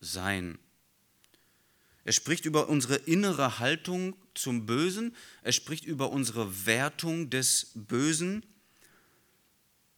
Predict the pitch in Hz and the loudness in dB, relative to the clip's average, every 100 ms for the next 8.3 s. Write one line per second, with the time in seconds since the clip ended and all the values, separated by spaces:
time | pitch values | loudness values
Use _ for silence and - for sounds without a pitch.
0 | _ _ _ _ _ _ _ _ _ 139 | _ _ _ _ _ _ _ _ _ -2
1 | 135 151 185 214 156 185 240 185 160 156 | 2 4 6 6 6 4 4 2 2 4
2 | 147 - 147 208 190 180 160 160 135 123 | 4 4 4 6 6 4 4 2 0 2
3 | 147 185 170 165 - 131 113 139 170 - | 6 6 6 2 2 0 4 6 6 4
4 | 185 151 180 185 202 214 - - - - | 2 4 4 2 0 -2 -8 -20 -20 -20
5 | _ _ _ - 147 196 202 190 180 170 | _ _ _ 0 4 4 4 4 6 6
6 | - 160 160 156 - - - 104 107 165 | 6 4 4 4 2 -2 -10 -6 -2 2
7 | 175 131 117 - 117 110 104 107 120 139 | 2 2 2 0 -2 0 0 0 2 4
8 | 117 95 90 | 4 2 -2